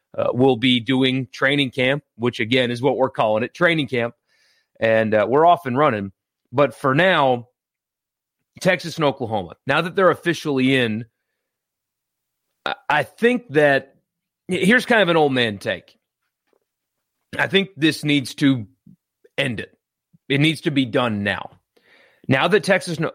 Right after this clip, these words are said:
and Oklahoma are in the S E C, now that the league has gone to sixteen teams, I think this needs to be the end of expansion.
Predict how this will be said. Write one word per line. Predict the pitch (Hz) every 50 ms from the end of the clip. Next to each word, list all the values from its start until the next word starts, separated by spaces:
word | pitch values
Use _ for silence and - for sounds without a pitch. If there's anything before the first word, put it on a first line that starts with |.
| -
and | - 143 143
Oklahoma | 143 139 139 139 123 127 123 123 123
are | 120 101 117 113 113
in | 117 143 165 170
the | 175 170 160 151
S | 147 - - -
E | 147 147
C, | 131 - - - 101 85 82 95 - _ _ _ _ _ _ _ _ _ _ _ _ _ _ _ _ _ _ _ -
now | 117 135 151 156 170
that | 165 165
the | 147 156
league | 151 156 160 147
has | 143 143
gone | 117 139 143 139 120
to | 113
sixteen | - - 151 151 - - - 160 156 156 135
teams, | - 131 117 98 92 117 120 - - - _ _ _ _ _ _ _ _ _ _ _ _ -
I | 143 143
think | 123 147 156 151
this | 135 147 139 -
needs | 143 139 139 131 -
to | - 135
be | 113 123
the | 113 113 110 113 110
end | 101 87 85 - _ _ _ _ _ -
of | - 113 110 107 104 101 98 90 90 - - -
expansion. | - 113 - - - 156 131 120 110 98 - - 95 -